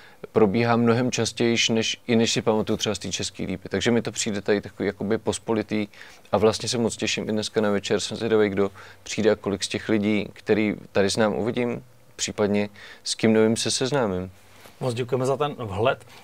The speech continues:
Speaker 2: My se dostáváme k tvé práci. Eh, Ivana, Ivona Koenigová, vlastně její muž, eh, Tomáš Kadeřábek, eh, otevírají vlastně novou pop-up galerii Tokivo. Tak možná, jak došlo k vaší spolupráci?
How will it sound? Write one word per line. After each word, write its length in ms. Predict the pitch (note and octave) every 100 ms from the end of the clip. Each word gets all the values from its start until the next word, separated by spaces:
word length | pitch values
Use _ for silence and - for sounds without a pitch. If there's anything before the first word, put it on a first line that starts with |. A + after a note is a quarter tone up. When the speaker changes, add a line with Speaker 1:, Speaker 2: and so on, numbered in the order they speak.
| -
Speaker 2:
My 200 | B2+ G#2+
se 160 | - C#3+ -
dostáváme 340 | B2 - D3
k 40 | -
tvé 180 | C#3
práci. 500 | C#3+ B2 A#2 - D3 D3 - - -
Eh, 40 | A2 G#2+ A2 -
Ivana, 400 | C3 C3+ C#3 C3 B2+ A#2
Ivona 300 | A#2+ C#3 B2+
Koenigová, 480 | B2+ B2 B2 B2
vlastně 320 | A#2+ A#2+ A#2+ A#2+
její 80 |
muž, 220 | B2 B2 -
eh, 140 | G#2+
Tomáš 260 | A#2 A#2 -
Kadeřábek, 680 | A2 A2+ A2+ A2 B2 B2+ C3+
eh, 40 | G#2+ G#2+ G#2+ - - -
otevírají 480 | B2 C3+ B2 B2 B2
vlastně 260 | B2 -
novou 340 | A#2+ A2+ A#2+ B2+
pop-up 320 | A#2+ A#2 A#2+
galerii 480 | A#2 A2+ A2+ A2+ C3+
Tokivo. 500 | - - G2+ F#2+ C#3 G3 - - -
Tak 140 | - G#2
možná, 200 | A#2 B2+
jak 100 | B2
došlo 220 | C3 C#3
k 40 |
vaší 180 | B2 B2
spolupráci? 580 | - C#3 C#3 - - -